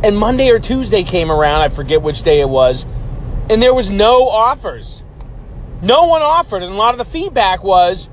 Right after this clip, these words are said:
"Well, my client was worried they were gonna get beat out, so we went and offered on something else, or we just continued looking." It's mind-boggling to me. If you, listen, if you like a property,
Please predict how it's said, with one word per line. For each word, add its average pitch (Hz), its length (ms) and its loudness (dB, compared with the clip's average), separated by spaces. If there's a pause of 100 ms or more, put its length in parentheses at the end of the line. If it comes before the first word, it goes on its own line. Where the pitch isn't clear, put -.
(380)
"Well, 254 240 4
my 247 140 -2
client 262 320 -2
was 240 140 -8
worried 240 260 2
they 214 140 0
were 208 100 -8
gonna 214 160 -4
get 190 220 -6
beat 208 180 -4
out, 202 300 4 (400)
so 214 160 -2
we 214 80 -4
went 214 180 0
and 208 80 -2
offered 214 320 2
on 196 140 0
something 185 340 -4
else, 175 480 -2 (460)
or 208 100 4
we 214 140 -2
just 226 180 -4
continued 220 460 -2
looking." 170 400 -2 (2000)
It's 294 260 -2
mind-boggling 262 960 0
to 185 100 -10
me. 170 280 -10 (380)
If 214 180 -2
you, 240 120 -14
listen, 247 420 -2
if 165 160 -8
you 320 560 2
like 233 420 2
a 170 60 -8
property, 226 680 -2